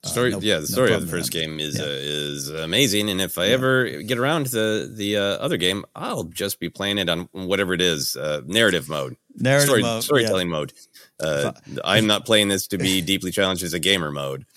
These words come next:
Speaker 1: If I have to do another Star Wars game where I have to climb, swing, jump,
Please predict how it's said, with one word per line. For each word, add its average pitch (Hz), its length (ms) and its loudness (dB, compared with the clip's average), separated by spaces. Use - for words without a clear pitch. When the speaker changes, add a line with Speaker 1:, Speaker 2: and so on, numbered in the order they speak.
Speaker 1:
If 117 120 0
I 156 120 6
have 165 140 4
to 139 100 -2
do 135 160 2
another 139 260 0
Star 135 200 -2
Wars 127 160 -2
game 120 160 0
where 113 120 -2
I 113 40 0
have 110 160 -4
to 95 160 -6
climb, 151 580 2
swing, 139 680 2
jump, 127 420 0